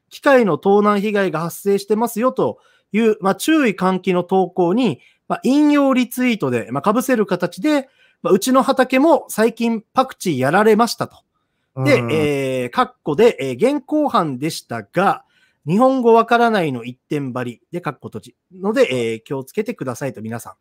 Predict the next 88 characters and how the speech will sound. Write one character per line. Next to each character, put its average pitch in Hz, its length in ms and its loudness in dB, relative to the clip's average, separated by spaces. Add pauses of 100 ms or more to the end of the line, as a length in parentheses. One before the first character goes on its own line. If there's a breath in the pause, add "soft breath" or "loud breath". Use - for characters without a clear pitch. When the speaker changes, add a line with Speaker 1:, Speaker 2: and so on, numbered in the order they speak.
(400)
Speaker 1:
悲 180 100 2
し - 80 0
い 208 60 4
で 180 80 6
す 208 100 0
が、 220 60 4
監 196 220 2
視 - 60 -4
カ 269 100 -2
メ 254 60 2
ラ 151 100 2
取 139 160 -2
り - 40 -8
付 - 120 -6
け 131 40 -2
ま 151 120 0
し - 80 -8
た 131 120 -4
と - 100 -16
い 107 100 -16
う 107 40 -18
ね。 143 180 -6 (280 soft breath)
ま 160 100 0
あ、 - 20 -6
パ 294 140 4
ク - 120 -18
チ - 160 -2
ー 294 100 6
を 156 140 4
盗 165 180 -2
ま 175 140 4
れ 165 140 2
た 214 180 -2
と 139 120 -6
い 107 180 -10
う 104 40 -16
ね。 110 180 -14 (300)
ち - 80 -14
ょ - 20 -8
っ - 20 -8
と 185 80 -12
投 254 260 2
稿 254 140 0
が 247 100 0
そ - 120 -4
も 156 100 -6
そ - 80 -10
も 170 100 -4
の 214 60 -4
き - 180 -20
っ - 40 -20
か 110 100 -16
け 107 100 -16
だ 101 80 -16
っ - 100 -20
た - 120 -20
と - 180 -20 (480)
Speaker 2:
う 131 80 -6
ん。 131 280 -2
Speaker 1:
い 110 180 -6
う - 20 -8
こ 101 60 -6
と 117 100 -8
で 110 100 -12
す - 140 -14
ね。 107 260 -10 (480)
Speaker 2:
な 123 160 -2
る 117 80 -4
ほ 113 100 -4
ど、 113 100 2
な 107 140 0
る 104 80 0
ほ 101 120 -4
ど。 92 360 0 (300 loud breath)
で、 175 100 2
ま 143 80 0
あ、 - 40 -6
こ - 200 0
れ 359 100 2
に 349 180 -8
対 330 280 2
し - 140 -6
て、 294 580 2
ま 254 120 2
あ、 - 60 0
Speaker 1:
は 147 160 0
い。 113 60 -6
Speaker 2:
批 151 120 -2